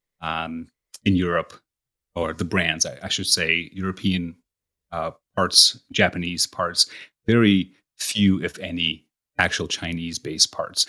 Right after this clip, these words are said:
Uh, we have twenty-seven distribution sites throughout the country, making sure that we can get those parts to our customers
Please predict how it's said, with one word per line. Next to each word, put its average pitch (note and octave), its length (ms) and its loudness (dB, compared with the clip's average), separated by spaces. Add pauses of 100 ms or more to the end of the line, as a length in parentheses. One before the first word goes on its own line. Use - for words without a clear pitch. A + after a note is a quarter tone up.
(280)
Uh, E2+ 220 2
we F#2+ 100 6
have F2+ 300 2 (100)
twenty-seven G2+ 640 2
distribution F2 560 0
sites - 300 0
throughout - 220 -8
the - 60 -20
country, G#2 520 2 (180)
making F#2 280 -8
sure - 180 0
that D#2+ 160 -6
we F#2 100 -6
can F2+ 160 -8
get F#2 200 -4
those F2 200 -8
parts - 360 -2
to F#2 360 -2
our E2 140 0
customers F2+ 600 0